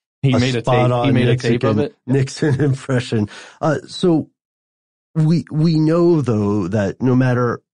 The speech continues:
Speaker 2: how we want to tie these to tangible assets, in some degree, call it what you will, confidence, faith, belief, it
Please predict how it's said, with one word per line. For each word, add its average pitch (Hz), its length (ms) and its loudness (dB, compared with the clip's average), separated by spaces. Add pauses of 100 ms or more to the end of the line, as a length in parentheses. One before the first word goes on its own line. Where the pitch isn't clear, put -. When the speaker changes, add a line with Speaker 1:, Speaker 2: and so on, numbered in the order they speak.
(240)
Speaker 2:
how 127 300 -2
we 120 200 -2
want 104 320 -2
to 107 120 -2
tie 110 280 -2
these 107 300 -2
to - 80 -8
tangible 104 480 -2
assets, 110 480 -6 (920)
in 175 260 2
some 160 320 -2
degree, 135 460 0
call 156 260 -2
it 147 80 -2
what 135 160 -2
you 139 60 0
will, 104 200 0
confidence, - 800 -4 (440)
faith, 135 380 0
belief, 123 560 0 (460)
it 151 220 0